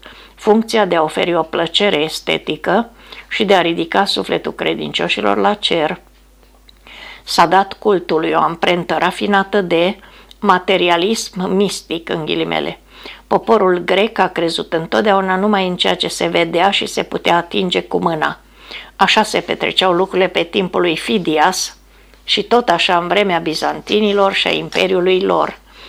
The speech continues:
Încheia citatul din Istoria picturii bizantine, volumul unu. La vechii greci, văzut, văzul juca cel mai de seamă rol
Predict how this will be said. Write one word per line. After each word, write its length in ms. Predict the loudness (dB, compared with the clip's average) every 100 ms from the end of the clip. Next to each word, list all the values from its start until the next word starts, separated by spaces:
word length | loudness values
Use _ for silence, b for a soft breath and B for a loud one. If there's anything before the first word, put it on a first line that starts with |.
| B -4
Încheia 360 | -2 2 0
citatul 560 | 0 -4 0 -2 0 0
din 140 | 0
Istoria 500 | -2 -4 -2 0 0
picturii 580 | -2 -8 -6 -4 -2 -4 -8
bizantine, 680 | -6 -2 -2 -2 -4 -2 -2
volumul 420 | 0 0 0 0
unu. 280 | -2 -4 -10 -14 _ -20 B B B B B B 0
La 140 | 2
vechii 400 | 4 0 -2 -4
greci, 480 | 0 0 0 0 -2
văzut, 500 | 0 0 0 0 -2 -12 -4
văzul 680 | 2 4 4 2 2 0 -4 B B B B _ _ -8
juca 400 | -2 0 2 2
cel 240 | 2 2
mai 160 | 2 0
de 100 | -2
seamă 360 | 0 2 2
rol 380 | 2 4 2 0